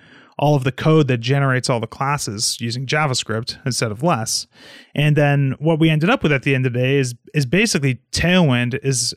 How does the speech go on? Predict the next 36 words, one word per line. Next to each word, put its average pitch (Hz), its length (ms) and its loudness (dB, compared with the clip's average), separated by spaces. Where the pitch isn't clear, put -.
a 139 100 -6
C 214 200 0
S 190 160 0
S 175 140 2
framework, 139 500 0
but 127 100 0
it's 123 140 -2
also 165 220 0
really 135 280 2
just, 127 200 -4
like, 127 120 -4
a, 110 140 -6
a, 117 300 -6
a - 100 -4
tool 147 500 4
that 117 220 -2
takes - 520 0
sort 170 200 2
of, 147 80 4
like, 147 140 0
a 143 60 2
design 143 680 2
system 123 680 0
specified 123 840 -2
in 143 140 0
a 135 60 2
big 135 260 0
JavaScript 123 560 -2
object 107 600 -4
and 135 120 -2
basically 143 340 2
transforms 135 800 0
that 110 240 0
into 127 220 0
a 117 60 2
giant 113 580 -2